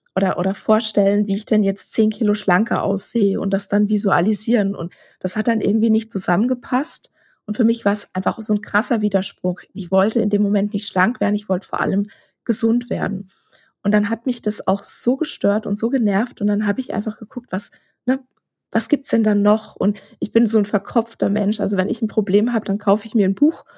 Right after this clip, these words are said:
Und das habe ich damals auch gemacht. Ich habe dann von Evelyn Tribole und Elise Resch habe ich Intuitive Eating gelesen. Und dann habe ich von Lindo Bacon Health at Every Size gelesen. Und dann kam von Christy Harrison, äh, Anti-Diet raus.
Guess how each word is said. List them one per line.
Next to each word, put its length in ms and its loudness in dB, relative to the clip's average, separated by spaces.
Und 160 -6
das 80 -2
habe 100 2
ich 80 0
damals 320 -2
auch 200 0
gemacht. 360 -2
Ich 140 -4
habe 140 -2
dann 180 0
von 260 -2
Evelyn 280 2
Tribole 520 0
und 80 0
Elise 400 0
Resch 320 0
habe 160 0
ich 100 -6
Intuitive 540 0
Eating 440 0
gelesen. 720 2
Und 80 0
dann 180 -2
habe 140 2
ich 160 -2
von 180 2
Lindo 300 4
Bacon 420 2
Health 220 2
at 80 -4
Every 200 0
Size 320 2
gelesen. 500 0
Und 80 -4
dann 160 -2
kam 240 0
von 160 -2
Christy 340 0
Harrison, 580 0
äh, 240 0
Anti-Diet 680 0
raus. 440 0